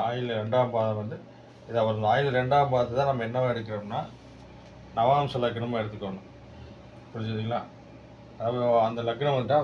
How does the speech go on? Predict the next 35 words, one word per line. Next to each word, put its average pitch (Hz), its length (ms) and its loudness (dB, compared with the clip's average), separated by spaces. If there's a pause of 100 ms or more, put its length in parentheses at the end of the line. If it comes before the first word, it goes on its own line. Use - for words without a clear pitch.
உள்ளுக்குள்ள 131 320 0
நவாம்ச 127 380 2
லக்னம் 117 280 -2
வேணுமில்ல? 117 380 -4
அப்படி 113 180 -8
பார்க்கும்போது 120 340 0
ஆயில் 127 300 -2
ரெண்டாம் 120 360 0
பாதம், 131 300 -2 (640)
ஆயில் 131 220 0
ரெண்டாம் 127 260 0
பாதம் 123 200 2
எங்க 123 200 -2
வரும்? 127 380 0
மகரத்துல 113 520 -2
வரும். - 220 -8 (600)
இப்போ 113 220 -6
மகரம் 127 360 2
தான் 123 120 -4
நவாம்சம். 113 300 -2
இப்போ 110 140 -4 (160)
கடக 135 260 0
லக்னத்துல 131 340 -4 (120)
மூ-, 117 260 -4
நாலு 127 240 0
நாற்பதுக்கு 120 440 -4
ஒருத்தர் 110 200 -6
வந்திருக்காங்கன்னா 113 640 -4 (1000)
நாலு 123 260 2
நாற்பதுக்கு 127 440 0
கடக 123 280 2
லக்னம், 117 380 -2 (180)
அந்த 117 120 -6 (100)
நாற்பது 127 360 0
நிமிஷத்துக்கு 127 480 -8